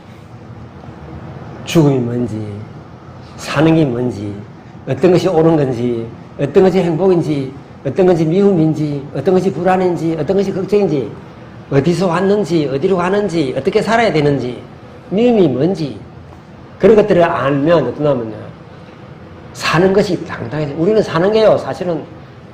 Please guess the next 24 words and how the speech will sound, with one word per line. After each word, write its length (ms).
아파도 400
걱정, 420
돈 160
없어도 280
걱정, 560
비와도 400
걱정, 440
누나도 340
걱정, 460
막 320
얼어붙어도 500
걱정, 360
더워도 380
걱정, 420
막 160
온갖 220
걱정들이 760
앞으로 340
돈 200
공부를 260
하면 320
내 160
상황이 600
어려워도, 560